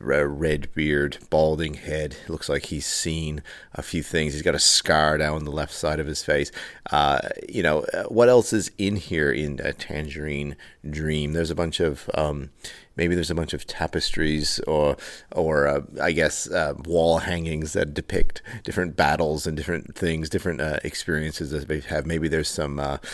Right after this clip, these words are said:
animals mounted on the wall. It depends on what you want. Uh,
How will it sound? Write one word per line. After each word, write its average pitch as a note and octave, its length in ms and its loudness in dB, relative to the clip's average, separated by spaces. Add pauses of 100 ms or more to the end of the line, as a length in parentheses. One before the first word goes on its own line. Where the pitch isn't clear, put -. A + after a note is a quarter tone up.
(180)
animals E2 480 0
mounted D#2 420 -2
on D#2 100 -4
the D#2 80 -2
wall. D#2 320 4
It D2+ 60 -6
depends F#2 300 -2
on E2+ 100 -2
what D#2+ 180 -4
you D2 140 -4
want. C2+ 320 -4 (360)
Uh, D#2+ 360 0